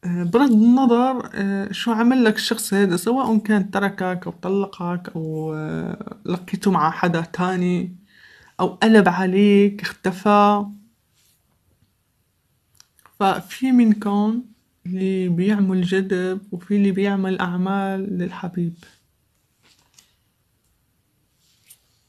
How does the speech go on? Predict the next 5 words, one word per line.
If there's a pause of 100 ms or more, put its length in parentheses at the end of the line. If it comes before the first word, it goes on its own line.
(840)
فالشخص
هذا
حقيقة (260)
هو
شايفك،